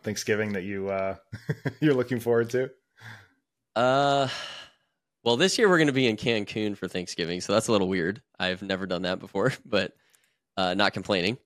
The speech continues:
Speaker 2: Um, traditions. We really don't, like,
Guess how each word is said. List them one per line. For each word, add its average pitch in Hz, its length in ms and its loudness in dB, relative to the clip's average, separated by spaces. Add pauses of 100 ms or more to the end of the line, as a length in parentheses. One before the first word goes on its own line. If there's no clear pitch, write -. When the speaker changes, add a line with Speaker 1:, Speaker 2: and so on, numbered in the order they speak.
(680)
Speaker 2:
Um, 107 720 4 (2250)
traditions. 87 840 -4 (3500)
We 135 140 4
really 240 240 2
don't, 170 240 4
like, 95 260 -2